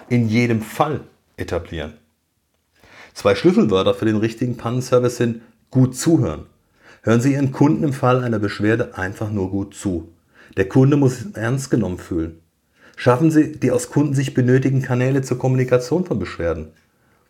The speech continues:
Und machen Sie die wirklich für jedermann transparent. Tragen Sie Sorge dafür, dass jeder Mitarbeiter in dem Prozess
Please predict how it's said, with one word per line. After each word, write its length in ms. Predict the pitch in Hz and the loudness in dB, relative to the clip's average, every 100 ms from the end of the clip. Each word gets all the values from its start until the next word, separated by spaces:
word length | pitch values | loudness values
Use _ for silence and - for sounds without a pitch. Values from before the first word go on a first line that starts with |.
| _ - | _ -2
Und 140 | 123 | 2
machen 220 | 113 120 | 2 2
Sie 140 | 107 92 | 0 0
die 440 | - 123 135 - | 0 2 2 0
wirklich 260 | 101 101 98 | -2 -2 -4
für 120 | 87 | -4
jedermann 520 | 90 110 120 117 107 | 2 4 4 2 -2
transparent. 680 | 107 98 - 92 80 78 76 _ _ _ _ _ _ - | -2 -6 -4 -2 -2 -4 -10 _ _ _ _ _ _ -14
Tragen 240 | - 110 113 | -2 0 2
Sie 100 | 107 | 0
Sorge 340 | 107 113 147 | 4 4 6
dafür, 240 | 160 - 135 | 4 2 0
dass 160 | 120 | 2
jeder 220 | 117 113 | 2 2
Mitarbeiter 600 | 98 107 131 131 131 139 | 4 4 4 2 0 -2
in 140 | 113 107 | 0 0
dem 140 | 92 | -2
Prozess 560 | 98 85 - 120 131 | -4 -4 2 2 2